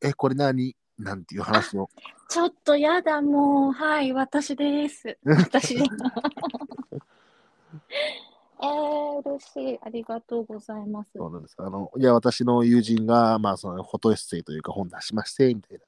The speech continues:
Speaker 2: 話をして。
Speaker 1: あ、もう、ぜひぜひ、もう、本当に。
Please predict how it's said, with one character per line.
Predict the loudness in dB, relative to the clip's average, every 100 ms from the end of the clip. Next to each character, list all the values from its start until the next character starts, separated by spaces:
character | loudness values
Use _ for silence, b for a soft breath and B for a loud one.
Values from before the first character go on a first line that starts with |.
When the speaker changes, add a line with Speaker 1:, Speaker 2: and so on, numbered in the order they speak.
| _
Speaker 2:
話 | -10 -6 -2
を |
し | -2
て。 | -2
Speaker 1:
あ、 |
も | -4 -2 -2 -2 -4
う、 | -12 _ _ _ -10
ぜ | -10
ひ | -10 -12
ぜ | -12
ひ、 | -12 -12 -12
も | -12 -14 -14
う、 |
本 | -14 -14 -16
当 | -20
に。 | -20